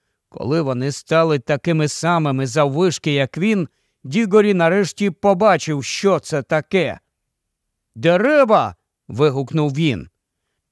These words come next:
Прикро було те, як сказала потім Поллі, що вони не могли милуватися усім, бо їх не лишали у спокої. Коли Дігорі вигукнув "дерева", то мусив відстрибнути вбік,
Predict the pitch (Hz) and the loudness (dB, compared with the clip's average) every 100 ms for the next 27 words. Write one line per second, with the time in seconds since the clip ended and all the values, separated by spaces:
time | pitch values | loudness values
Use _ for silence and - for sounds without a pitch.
0 | _ _ - 202 190 131 - 120 113 127 | _ _ -4 0 0 -2 -4 -4 -4 -4
1 | 156 151 147 - 226 185 120 - - 160 | -2 -2 -2 0 2 2 -4 -10 -6 -2
2 | 151 135 - 185 147 160 120 - 165 156 | -2 -4 -2 0 2 0 0 0 -2 0
3 | 151 - 220 160 113 78 _ _ _ - | -4 0 0 2 -2 -8 _ _ _ -10
4 | - 170 196 202 196 202 202 202 170 214 | -6 -2 0 2 2 2 2 0 2 2
5 | 175 123 135 151 175 151 156 135 143 139 | 2 0 -2 0 2 0 -2 -6 -4 -4
6 | 139 - 202 214 143 104 _ _ _ 160 | -4 -6 -2 0 -2 -6 _ _ _ -8
7 | 180 170 196 220 170 190 180 170 165 - | -6 -2 0 0 0 -2 0 2 0 -2
8 | 160 160 156 147 143 - - 147 123 - | 0 2 2 0 -2 -8 -4 -2 -2 -2
9 | 101 76 - _ _ _ - 170 196 190 | -4 -4 -10 _ _ _ -4 0 2 0
10 | 180 151 214 165 131 139 151 202 165 147 | 0 -2 -2 0 -2 -2 0 2 2 0
11 | 123 139 123 139 139 226 170 98 - _ | -2 -2 0 0 2 0 0 -2 -6 _
12 | _ _ 95 107 135 233 - 233 196 175 | _ _ -6 -4 -2 -2 -2 0 0 -2
13 | - 170 156 151 180 208 190 262 233 - | -4 -4 0 0 0 0 2 0 -2 -4